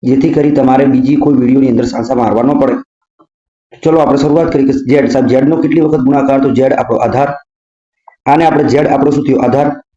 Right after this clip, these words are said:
હવે ઝેડનો કેટલી વાર ગુણાકાર? તમે કહેશો, "સાહેબ, ચાર વાર ગુણાકાર, એટલે ઝેડની ચાર ઘાત."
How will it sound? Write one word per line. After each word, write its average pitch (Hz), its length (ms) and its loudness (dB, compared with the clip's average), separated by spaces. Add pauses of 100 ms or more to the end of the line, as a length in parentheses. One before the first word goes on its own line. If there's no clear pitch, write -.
હવે 135 100 2
ઝેડનો 147 340 2
કેટલી 175 240 2
વાર 165 160 2
ગુણાકાર? 147 320 0
તમે 139 200 0
કહેશો, 139 220 -2
"સાહેબ, 131 220 -2
ચાર 143 220 2
વાર 135 140 2
ગુણાકાર, 135 400 0
એટલે 104 200 -4
ઝેડની 139 560 0 (200)
ચાર 143 180 2
ઘાત." 110 340 -2